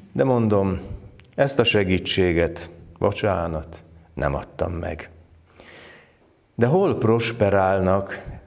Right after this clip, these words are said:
a gyülekezetek? Ott, ahol valóban komolyan veszik Isten igéjét. És nem véletlen, Afrikában, Dél-Koreában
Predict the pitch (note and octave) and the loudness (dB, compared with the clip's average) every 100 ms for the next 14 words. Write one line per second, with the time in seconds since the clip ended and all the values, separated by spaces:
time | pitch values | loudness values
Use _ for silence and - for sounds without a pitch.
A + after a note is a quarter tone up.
0 | - - G2 F2 F#2+ D2+ C#2+ D#2 D2+ C#2 | -8 0 0 2 2 0 -2 -4 -6 -8
1 | D#2 D#2 - - - _ _ _ _ _ | -12 -14 -18 -20 -20 _ _ _ _ _
2 | _ - A#2 - - - - - - - | _ 0 0 0 -10 -14 -16 -18 -20 -20
3 | - - _ - A#2+ B2 B2+ B2+ - A#2+ | -20 -20 _ 0 2 2 2 2 -2 -6
4 | C#3+ G#3+ F#3+ G2 F#2 F#2 F2+ E2+ - B2 | -2 2 2 2 4 2 2 0 0 2
5 | F#2 E2+ D2+ D2+ E2 G#2 - G#2+ A2 - | 2 2 2 2 0 0 0 -2 -2 -6
6 | - - - A#2 - - G2+ D2 B1 C2+ | -18 -12 -4 -2 -2 0 0 0 -6 -6
7 | C2 D2 - - - - _ _ - - | -8 -8 -12 -14 -20 -20 _ _ -20 -20
8 | - - - C3 E2+ D#2 B2 B2 A2+ G#2 | -10 -4 0 2 2 2 2 2 2 0
9 | G#2 F#2+ F#2+ F2 F2+ - - - - - | 0 0 0 -2 -8 -14 -20 -20 -20 -2
10 | A#2+ A#2 A2+ G#2+ G#2+ G2+ F#2 F2+ F2+ F2 | 0 2 0 0 2 2 2 2 2 2
11 | F2+ - - - - - - _ _ _ | -4 -8 -16 -16 -20 -20 -20 _ _ _
12 | _ - G2 G2+ G2 G2 F#2 F2+ F2+ F2 | _ -4 2 4 4 2 2 4 4 4
13 | E2+ D#2+ E2+ D#2+ D#2+ | 2 2 0 0 -4